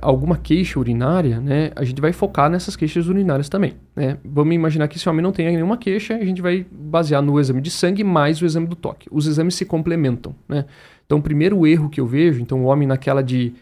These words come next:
nessa de, do machismo e de querer fugir da, da, do que ele realmente precisa fazer, ele sozinho vai no laboratório, coleta o exame de sangue de P S A. Ele olha o valor, "Ah, tá bom aqui pelo número do, do laboratório",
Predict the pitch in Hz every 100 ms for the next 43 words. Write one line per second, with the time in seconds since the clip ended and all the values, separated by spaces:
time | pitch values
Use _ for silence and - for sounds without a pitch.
0 | _ _ - 127 127 120 123 123 123 139
1 | 139 - 160 185 139 127 120 120 123 123
2 | - _ 135 117 123 175 131 120 143 131
3 | 131 135 - 123 131 131 127 127 - 127
4 | 127 131 127 180 196 - _ _ - 170
5 | - 233 180 196 151 165 175 190 196 185
6 | 196 175 175 175 160 165 156 - 156 156
7 | 151 156 151 - 135 - _ - 175 143
8 | 151 160 165 151 196 202 _ _ _ _
9 | _ - 151 139 - 190 170 175 - 147
10 | 139 127 135 143 123 120 120 - 135 127
11 | 127 123 123 123 135